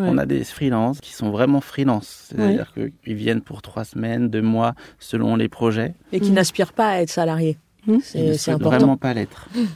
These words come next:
Speaker 2: Mm. Alors, ce sentiment d'avoir accompli ce que vous imaginiez à la sortie de l'école, j'imagine
Speaker 1: Alors,
Speaker 2: que les réponses vont être très différentes.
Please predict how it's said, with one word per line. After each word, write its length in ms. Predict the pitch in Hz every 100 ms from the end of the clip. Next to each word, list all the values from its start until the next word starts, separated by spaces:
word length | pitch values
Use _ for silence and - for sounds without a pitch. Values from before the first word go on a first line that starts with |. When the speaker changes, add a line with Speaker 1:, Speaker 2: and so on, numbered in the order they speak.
| -
Speaker 2:
Mm. 100 | 208 190 _ - - - - - - - -
Alors, 400 | 208 202 165 - _ _ _ - -
ce 260 | - 190
sentiment 420 | 175 190 180 190
d'avoir 280 | 190 190 175
accompli 420 | 175 175 175 - 196
ce 100 | -
que 100 | 180
vous 180 | 170 175
imaginiez 440 | 175 170 175 175
à 60 | 180
la 80 |
sortie 300 | 175 180 -
de 60 | 160
l'école, 500 | 175 - 175 180 -
j'imagine 420 | 151 170 165 165
Speaker 1:
Alors, 180 | 175 -
Speaker 2:
que 40 | 165
les 40 |
réponses 380 | 180 175 190 185
vont 80 | 175
être 100 | 170
très 160 | -
différentes. 540 | 175 165 - 139 175